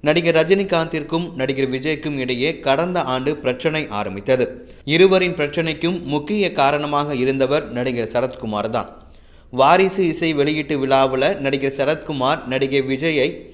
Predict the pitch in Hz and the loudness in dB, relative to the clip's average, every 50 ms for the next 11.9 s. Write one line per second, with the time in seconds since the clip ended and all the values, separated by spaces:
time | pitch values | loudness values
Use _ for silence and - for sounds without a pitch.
0 | - - - - - - - 214 220 220 226 208 196 214 185 170 170 160 151 147 | -20 -20 -20 -20 -10 -2 -2 -2 0 2 2 2 2 4 2 2 4 4 2 0
1 | 151 143 147 151 143 156 165 165 160 143 - - 175 214 - - - 135 135 143 | -2 -4 -4 -4 -2 0 2 2 2 0 0 0 0 0 0 0 0 0 2 2
2 | 147 147 131 131 135 151 175 190 185 185 156 143 147 147 151 156 156 151 147 135 | 0 0 0 0 2 2 2 2 2 2 4 4 4 4 4 0 -2 -2 0 0
3 | 147 147 160 151 - - 139 139 139 135 131 156 190 - - - - - - - | 0 0 -2 -4 -2 0 0 0 2 0 -2 -2 -4 -8 -12 -18 -20 -20 -18 -16
4 | - - 185 190 226 233 - - 190 202 214 202 - 156 156 170 175 196 190 190 | 0 4 4 6 6 4 2 4 4 4 4 4 2 0 0 2 2 2 2 2
5 | 196 185 180 180 180 180 180 165 151 147 160 160 160 147 151 143 143 - 143 139 | 0 0 0 0 0 0 0 0 0 0 0 -2 0 0 0 -2 0 2 4 4
6 | 143 143 143 - 139 135 123 123 131 135 135 156 175 180 175 143 135 127 131 160 | 4 2 2 2 2 2 2 2 0 0 2 0 0 0 0 0 0 0 0 -4
7 | 156 143 156 135 131 120 127 123 127 131 - - 127 123 156 160 - - 117 95 | -4 -2 -2 -2 -2 -2 -2 -2 -4 -6 -2 0 0 0 0 -2 -4 -2 -4 -4
8 | 101 - 127 120 123 107 - - - - - - - - - - - - - - | -2 -2 -2 -2 -2 -2 -4 -6 -12 -20 -20 -20 -20 -20 -20 -20 -20 -20 -20 -20
9 | _ - - - - - - 139 165 190 196 190 - 175 170 175 208 190 190 202 | _ -20 -20 -20 -20 -4 -2 0 2 4 2 4 6 4 4 6 4 2 4 2
10 | 202 202 160 143 147 170 175 180 175 170 165 160 160 180 190 185 - 147 156 175 | 2 4 4 4 4 4 2 4 4 4 4 4 2 0 0 2 2 0 0 0
11 | 185 185 180 156 143 139 151 147 - 156 147 151 147 - 156 170 190 175 | 0 0 0 2 2 2 0 0 0 0 0 0 0 0 -2 -2 -2 -2